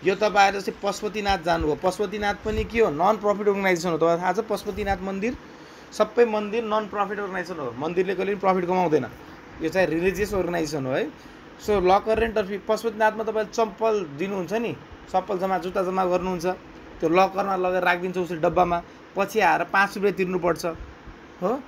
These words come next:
So, यसलाई, यस्तोलाई भन्छौँ हामी locker, rent अर फी। अब तपाईँ भन्नुहोस्, यो काम मन्दिरमा त दिनदिनै हुन्छ, त जो पाँच दस रुपियाँ हामी त्यो म-, पशुपतिनाथ मन्दिरलाई तिर्छौँ, त्यो त्यसको लागि के भयो?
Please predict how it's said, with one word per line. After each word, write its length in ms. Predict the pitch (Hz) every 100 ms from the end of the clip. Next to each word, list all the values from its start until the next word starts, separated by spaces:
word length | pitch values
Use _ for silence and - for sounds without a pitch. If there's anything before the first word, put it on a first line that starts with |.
| - -
So, 120 | 208 190
यसलाई, 280 | 196 202 -
यस्तोलाई 360 | 196 - 202
भन्छौँ 260 | 170 147 156
हामी 180 | 160 196
locker, 560 | 170 180 185 196 190
rent 260 | 156 175 185
अर 120 | 156
फी। 200 | - 123 - 160
अब 100 | 165
तपाईँ 240 | 185 190
भन्नुहोस्, 460 | 127 139 180 233 - - - - 147
यो 160 | 196
काम 320 | 208 190 196 196
मन्दिरमा 340 | 190 175 165
त 20 |
दिनदिनै 440 | 170 190 214 220 220
हुन्छ, 240 | 196 170 165 - - - - 196
त 200 | 180 139 139
जो 160 | 160 208
पाँच 300 | 196 190 185
दस 140 | 190
रुपियाँ 180 | 208 180
हामी 120 | 180
त्यो 140 | 185 180
म-, 100 | 170
पशुपतिनाथ 480 | 185 185 196 196
मन्दिरलाई 380 | 185 180 170 165
तिर्छौँ, 480 | 135 214 214 196 214
त्यो 120 | 202
त्यसको 260 | 190 180 180
लागि 140 | 170
के 140 | 170 180
भयो? 180 | 147